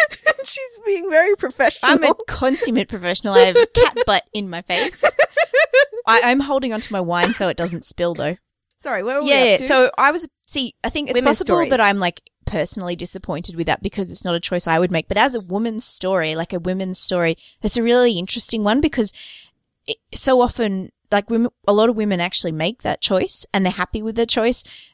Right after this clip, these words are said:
Speaker 2: And it's
Speaker 1: And you can see why with Bill Pullman. I mean, he's a, I, I thought he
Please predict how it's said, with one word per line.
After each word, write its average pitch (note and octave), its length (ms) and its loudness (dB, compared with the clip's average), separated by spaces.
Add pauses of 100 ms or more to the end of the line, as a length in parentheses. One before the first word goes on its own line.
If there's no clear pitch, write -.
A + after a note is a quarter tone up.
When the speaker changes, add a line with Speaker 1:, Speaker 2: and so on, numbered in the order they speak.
(120)
Speaker 2:
And F3+ 320 -2 (120)
it's - 440 -8 (320)
Speaker 1:
And D#4+ 160 -8
you A4+ 80 -4
can A#4 160 -2
see D4+ 120 -6
why G#3 240 2
with F#3 200 -4
Bill F3 160 -4
Pullman. D#3+ 360 -6
I C#3+ 60 -8
mean, G3+ 160 -2
he's D#4 260 -6
a, C4+ 240 0 (120)
I, C4 280 4
I B3 140 2
thought D4 240 -2
he D4 80 -2